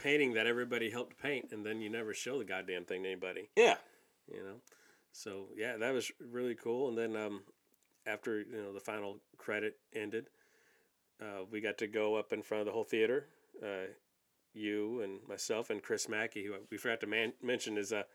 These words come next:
Speaker 2: Out on assignment.
Speaker 1: out on ass-, <laughs> that fucker's got a lot of assignments.
Speaker 2: He is. Always working.
Speaker 1: <laughs> He's a hu-,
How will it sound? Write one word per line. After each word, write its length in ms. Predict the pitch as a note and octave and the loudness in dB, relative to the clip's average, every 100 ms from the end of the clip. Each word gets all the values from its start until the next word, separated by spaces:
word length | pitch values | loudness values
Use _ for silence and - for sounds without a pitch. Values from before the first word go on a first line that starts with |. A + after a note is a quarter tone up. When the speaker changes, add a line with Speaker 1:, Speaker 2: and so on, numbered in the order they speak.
| - | 4
Speaker 2:
Out 120 | A2 | 8
on 180 | A#2 G#2+ | 8 8
assignment. 520 | G2 - C3 A2+ G2 - | 6 8 8 6 2 -2
Speaker 1:
out 160 | C3 | -2
on 120 | D3+ | 0
ass-, 240 | B2+ - - - - - - - - | 0 0 -2 -4 -20 -20 -18 -16 -12
<laughs> 600 | - F#4+ - - - - | -10 -10 -12 -20 -20 -10
that 160 | D3+ D3+ | -8 -4
fucker's 320 | C3+ A#2 A2 | -2 -2 -2
got 160 | A2+ | -2
a 40 | G2 | 0
lot 200 | G2 A2 | 0 0
of 60 | |
assignments. 460 | G2 - G#2+ F#2+ A#2+ | -2 -2 -2 0 6
Speaker 2:
He 100 | A#2+ | 8
is. 380 | B2+ F#2+ - - - - - | 8 4 0 -8 -10 -8 2
Always 340 | A2+ C3+ C#3+ | 6 10 8
working. 440 | C#3 D#3 C#3 G#2 F2 - - | 10 8 10 4 2 -8 -16
Speaker 1:
<laughs> 340 | - - F2 - | -16 -10 -8 -4
He's 220 | B2 B2+ | -4 -2
a 60 | A2 | -4
hu-, 300 | G2 G#2+ | -4 -10